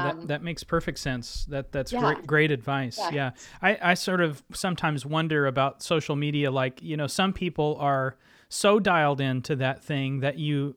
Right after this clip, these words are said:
Speaker 1: you start to think, "Is this a re-, is, are, are they a real person?" You know, is all they do think about, you know,
Speaker 2: <laughs>
Speaker 1: y-, uh,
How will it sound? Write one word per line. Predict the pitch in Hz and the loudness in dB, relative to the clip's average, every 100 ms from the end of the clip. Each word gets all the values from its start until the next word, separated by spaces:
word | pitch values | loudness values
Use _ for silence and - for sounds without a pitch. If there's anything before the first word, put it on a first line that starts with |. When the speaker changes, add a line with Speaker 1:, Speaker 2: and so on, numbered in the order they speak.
| _ | _
Speaker 1:
you | - 156 | -8 -6
start | 135 - 165 147 | -2 2 2 0
to | |
think, | - 156 131 143 | -2 -2 -2 -6
"Is | - | -6
this | 269 330 | -4 -4
a | |
re-, | 175 170 | -8 -6
is, | 160 147 247 - | -6 -6 -8 -6
are, | 165 - | -6 -4
are | 156 | -2
they | 196 | 0
a | 262 | 0
real | 160 175 | 2 2
person?" | - 170 165 196 180 | 2 2 2 2 2
You | 180 175 | 2 2
know, | 170 | 2
is | 160 - | 0 0
all | 175 202 226 | 2 4 6
they | 214 180 | 4 4
do | 160 165 180 | 2 2 2
think | - 165 165 | 0 -2 -2
about, | 147 139 151 | 0 0 0
you | 156 139 | -2 2
know, | 339 320 - - 370 | 4 2 0 -10 -10
Speaker 2:
<laughs> | 370 - _ - | -10 -12 _ -14
Speaker 1:
y-, | 160 156 - | -12 -12 -2
uh, | 170 151 | 2 2